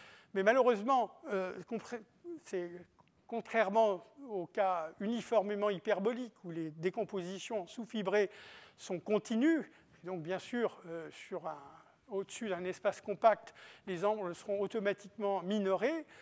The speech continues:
eh bien, dans ce cadre-là, comme les sous-espaces dépendent seulement mesurablement du point X, j'ai aucune chance de tirer abstraitement, euh, un contrôle des angles, euh, en tout cas une minoration des angles. Alors, le mieux qu'on f-,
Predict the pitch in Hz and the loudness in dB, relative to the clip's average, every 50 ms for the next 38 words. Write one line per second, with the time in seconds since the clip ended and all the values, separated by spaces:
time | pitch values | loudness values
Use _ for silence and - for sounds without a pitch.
0 | - - - - - - 170 170 214 214 196 202 226 - - - 233 220 202 196 | -20 -20 -20 -16 -8 -6 0 4 4 4 4 4 -2 -2 2 2 2 2 4 2
1 | 196 220 262 262 - - 247 226 226 214 214 208 202 196 185 - - - 214 190 | 4 4 4 2 2 2 0 0 0 0 0 0 0 0 -2 -4 -8 -8 -6 -4
2 | 220 202 - - - 240 226 202 175 165 190 180 - 220 220 208 - - 202 185 | -4 -4 -6 -2 0 0 2 2 0 -2 -4 -2 -2 -2 -2 -2 -4 -4 -6 -4
3 | 175 180 180 185 220 254 220 196 233 185 202 220 202 190 208 202 208 214 208 185 | -4 -4 -4 -2 0 -2 -2 0 0 4 4 4 6 6 2 2 4 2 0 0
4 | 170 165 - - - 165 175 226 294 302 - - - - - - - - - - | -2 -6 -8 -8 -8 -6 -2 -2 -2 -2 -2 -6 -14 -14 -16 -20 -20 -20 -20 -20
5 | _ - 160 185 196 196 202 202 - 202 190 - 220 185 160 185 240 269 220 185 | _ -8 -2 2 2 2 2 2 0 -4 -2 -2 -4 -6 -4 -2 -2 -2 -2 -2
6 | 185 180 - - 226 185 208 233 233 226 226 - - - 220 202 - - - 247 | -6 -6 -6 -6 -4 0 6 8 8 8 8 6 -4 -2 -2 -2 -2 -4 -2 0
7 | 254 269 269 262 220 196 180 180 175 - 190 170 151 - 202 175 - - 202 190 | 2 2 2 0 -2 0 0 0 -2 -2 -6 -10 -6 -6 -8 -8 -4 -4 -4 -4
8 | 160 156 180 170 156 196 226 254 262 240 202 175 175 165 - - 180 170 165 175 | -2 -4 -6 -4 0 0 0 0 0 -2 -4 -4 -6 -6 -8 -10 -10 -8 -8 -10
9 | 160 - 190 156 - 226 202 175 170 196 214 202 196 175 175 160 - - 233 220 | -10 -10 -12 -6 -4 -4 -4 -2 -4 -4 -2 -2 -2 -2 -2 -6 -8 -8 -8 -6
10 | 196 196 175 170 156 143 - _ _ _ _ - - - - - - - - _ | -4 -6 -6 -6 -10 -12 -16 _ _ _ _ -20 -20 -20 -20 -20 -20 -20 -20 _
11 | - 180 175 170 - - 202 190 214 233 277 330 302 - 277 262 190 - - | -4 -2 -2 -2 -2 -4 -4 -2 0 2 2 2 0 0 -2 -8 -8 -10 -14